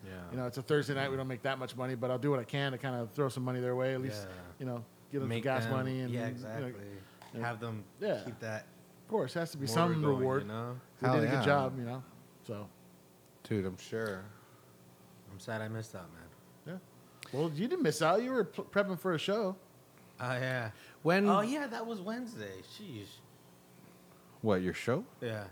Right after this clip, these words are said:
Speaker 2: Show
Speaker 1: Yeah,
Speaker 2: was
Speaker 1: I played
Speaker 2: Wednesday.
Speaker 1: on a Wednesday, bro, in Santa Cruz.
Speaker 2: Yeah, so when Thursday, by the time
Speaker 1: So
Speaker 2: Thursday came, you were tired.
Speaker 1: Yeah, yeah, I was done.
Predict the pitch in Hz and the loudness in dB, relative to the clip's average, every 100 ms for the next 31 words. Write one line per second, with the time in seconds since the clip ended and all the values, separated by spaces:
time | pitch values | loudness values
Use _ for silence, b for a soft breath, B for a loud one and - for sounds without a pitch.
0 | - - 160 123 156 151 156 113 110 127 | -14 -6 0 2 4 4 4 2 -2 -2
1 | 107 104 110 107 117 113 110 98 269 190 | -4 -4 -6 -6 -8 -8 -8 -8 -4 -2
2 | 139 143 135 170 220 147 120 139 170 156 | 0 0 2 4 4 2 2 0 2 0
3 | 175 214 139 135 131 160 120 151 156 90 | 0 0 0 0 0 -2 0 -2 -2 -6
4 | - 104 95 95 117 90 82 - 95 95 | -8 -8 -6 -4 -4 -6 -12 -10 -8 -8